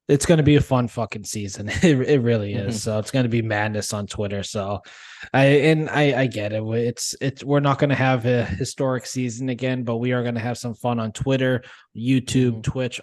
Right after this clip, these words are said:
Speaker 1: all that shit. So stay tuned. But yeah, everything's gonna be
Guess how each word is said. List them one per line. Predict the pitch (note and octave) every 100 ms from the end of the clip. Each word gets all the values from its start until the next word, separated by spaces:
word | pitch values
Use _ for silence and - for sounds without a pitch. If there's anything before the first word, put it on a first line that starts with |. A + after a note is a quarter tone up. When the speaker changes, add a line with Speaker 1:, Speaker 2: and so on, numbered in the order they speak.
| -
Speaker 1:
all | A2 A#2
that | A#2 A2
shit. | - - A2 A2 -
So | - G2+ F#2+ F#2+ - - - _ _ _ _
stay | - D#3 D3+
tuned. | D#3 D3 D3
But | C3+ C#3
yeah, | D#3 D3+
everything's | D3+ D3+ E3 D#3
gonna | - D#3
be | C#3+ D3 D3